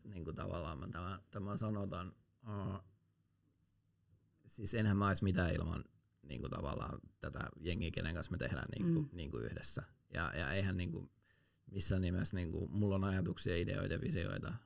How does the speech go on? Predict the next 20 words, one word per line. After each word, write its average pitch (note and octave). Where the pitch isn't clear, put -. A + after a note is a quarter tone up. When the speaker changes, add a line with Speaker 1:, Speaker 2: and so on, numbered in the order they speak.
Speaker 1:
mut -
viimeksi -
tänä F#2+
aamulla F#2+
niinku -
sanoin, F#2+
että, -
et -
tota, E2
et F3
mulla G#2+
on F#2+
ajatuksia F#2
ja F#2
visioita, F#2
mut -
mä E2+
haluan F2+
ensi D#2+
viikolla -